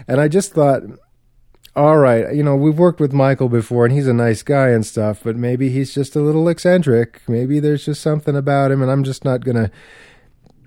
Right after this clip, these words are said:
you know, whatever. You know, I'm just gonna ignore this because I don't understand what he's doing, but it's a little strange to me." Well, it wasn't until, uh, a sh-, a short time later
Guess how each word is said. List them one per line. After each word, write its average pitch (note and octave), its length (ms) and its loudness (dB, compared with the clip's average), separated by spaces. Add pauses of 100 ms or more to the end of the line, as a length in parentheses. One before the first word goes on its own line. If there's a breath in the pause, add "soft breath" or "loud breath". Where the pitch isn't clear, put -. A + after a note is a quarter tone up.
(120)
you D3+ 140 -12
know, D3+ 520 -8
whatever. C#3+ 720 0
You B2+ 100 -8
know, G#2 140 -4
I'm A2 60 -6
just D3+ 140 -10
gonna D3+ 140 0
ignore A#2+ 400 2
this G2 260 -4
because A2 360 -6
I A2 100 0
don't A#2+ 120 2
understand A2+ 480 0
what G2+ 100 0
he's G2+ 140 -2
doing, F#2+ 400 -4
but G#2 140 -8
it's G#2 140 -6
a A#2+ 60 -4
little C3+ 200 4
strange A2+ 680 0
to G#2 80 -8
me." F#2 280 -8 (920 soft breath)
Well, E3+ 180 4
it E3+ 80 2
wasn't A#3 340 2
until, D#3 680 2
uh, A#2+ 840 -2 (440 loud breath)
a B2+ 120 -10
sh-, - 100 -16 (100)
a C3+ 60 -10
short D#3+ 320 0
time C3 320 2
later A#2+ 500 2